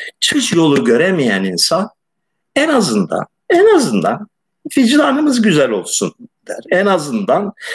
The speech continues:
"Kiliseye gideyim, bir mum yakayım." der. Ee, bu da, e, bizim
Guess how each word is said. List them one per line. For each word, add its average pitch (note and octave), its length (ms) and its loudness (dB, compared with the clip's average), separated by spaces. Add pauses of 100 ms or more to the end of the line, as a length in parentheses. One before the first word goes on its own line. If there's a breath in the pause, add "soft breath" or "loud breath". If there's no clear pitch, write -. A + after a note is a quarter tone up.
(140 loud breath)
"Kiliseye E3 500 2
gideyim, D#3+ 400 2
bir F3+ 80 4
mum F3 300 4
yakayım." - 600 -4
der. - 300 -6 (1400 loud breath)
Ee, C3+ 400 2
bu F#3 280 2
da, G#3+ 340 -2 (680 loud breath)
e, C3 1000 2 (580)
bizim D3+ 720 0